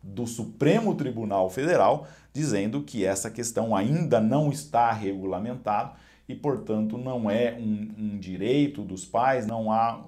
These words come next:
ainda essa possibilidade de ser assegurado esse modelo educativo." Olha, com o devido respeito e já com a advertência que a nossa abordagem não seria jurídica,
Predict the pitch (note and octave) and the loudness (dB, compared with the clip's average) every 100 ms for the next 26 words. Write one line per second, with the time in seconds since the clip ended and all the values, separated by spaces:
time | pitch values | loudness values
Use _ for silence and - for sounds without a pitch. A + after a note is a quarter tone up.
0 | E2+ G#2+ A2 A2 A#2 B2 - B2 A#2 A2+ | -10 -4 -2 0 0 -2 -4 -6 -8 -10
1 | G#2+ G2+ G#2+ A2 A2 G#2+ - A#2 A2 G#2+ | -10 -2 0 0 -2 -6 -6 -6 -4 -6
2 | G#2 G2+ G#2 G2+ G2+ - G2+ G2 G2 F#2+ | -6 0 0 0 -4 -8 -8 -6 -6 -6
3 | F#2 G2 F#2 E2 E2 - - _ _ G#2+ | -6 -6 -8 -10 -16 -18 -20 _ _ -2
4 | F2+ D#2+ - A#2+ B2+ - A#2+ G#2+ - G#2 | -2 -4 -6 -2 0 -2 -8 -8 -8 -6
5 | G2 F#2 B2+ D#3 C3 G2 F#2+ - C#3 D3+ | -4 -4 -2 -2 -2 -4 -4 -2 -2 -4
6 | D#2+ G#2+ G#2 A2+ D#3+ E3 A#2 A2+ G#2+ G#2 | -4 -4 0 2 4 2 -2 -2 -2 0
7 | G2 G2 G2+ G2 G2 G#2+ G#2 A2+ B2 A2 | -2 -4 -6 -6 -6 -6 -2 0 0 -2
8 | G#2 G#2 G2 F#2+ F#2+ G2+ A#2 D3 E3 - | -4 -2 0 0 -2 -6 -2 -2 -2 -4
9 | G2+ F#2+ F#2+ F#2+ F#2+ B2+ G#2+ A#2 D3 F3+ | -4 -4 -4 -4 -6 -6 -2 -2 -4 -8
10 | G3+ | -12